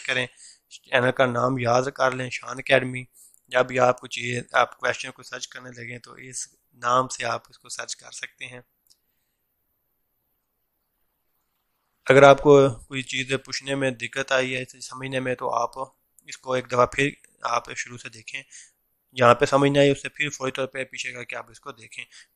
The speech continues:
बार बार देखेंगे तो आपको question समझ आ जाएगा। ये question, अ, काफ़ी important question है, exam के point of view से आपने इसको अच्छी तरह तैयार कर लेना है।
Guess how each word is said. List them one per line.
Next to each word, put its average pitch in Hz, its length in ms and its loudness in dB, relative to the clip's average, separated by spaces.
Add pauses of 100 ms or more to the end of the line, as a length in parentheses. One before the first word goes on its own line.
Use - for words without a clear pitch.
बार 120 140 6
बार 131 140 4
देखेंगे 131 340 -6
तो 127 100 -6
आपको 120 280 -8
question 131 360 -20
समझ 120 280 -12
आ 110 100 0
जाएगा। 117 220 -10
ये 127 60 -10
question, 131 520 -10
अ, 117 460 -20
काफ़ी 127 460 -6
important 120 480 -10
question 120 440 -12
है, 120 120 -6 (460)
exam 113 380 0
के - 120 -14 (100)
point 113 280 -4
of 113 140 0
view 117 140 -12
से 120 140 -14
आपने 113 320 -12
इसको 117 380 -16 (440)
अच्छी 123 240 -12
तरह 113 240 -4
तैयार 110 260 -10
कर 110 200 -12
लेना 113 220 -18
है। - 60 -20